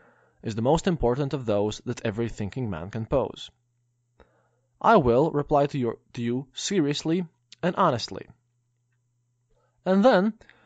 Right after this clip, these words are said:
further in the text of the letter, he says, quote, "In America and in our country,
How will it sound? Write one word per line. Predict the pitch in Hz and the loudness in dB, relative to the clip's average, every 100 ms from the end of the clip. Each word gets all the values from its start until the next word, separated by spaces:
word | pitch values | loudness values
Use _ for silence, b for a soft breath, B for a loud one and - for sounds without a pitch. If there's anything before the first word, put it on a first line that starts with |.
| b | b
further | - 285 339 185 | 2 4 8 6
in | 123 117 | 6 0
the | |
text | 113 107 - | -2 -4 -2
of | 107 | -4
the | 107 | 0
letter, | 104 135 143 | 0 0 -4
he | - | -6
says, | 139 143 127 117 - _ _ _ | -2 2 0 0 -12 _ _ _
quote, | - 151 110 - - _ _ _ _ _ _ _ - | 2 2 2 -10 -16 _ _ _ _ _ _ _ -10
"In | 143 | -4
America | 135 185 139 170 202 - _ _ - - | 2 4 4 4 0 -2 _ _ -18 -2
and | 175 156 | 0 2
in | 170 | 2
our | 202 | 4
country, | 190 117 107 143 | 4 0 0 0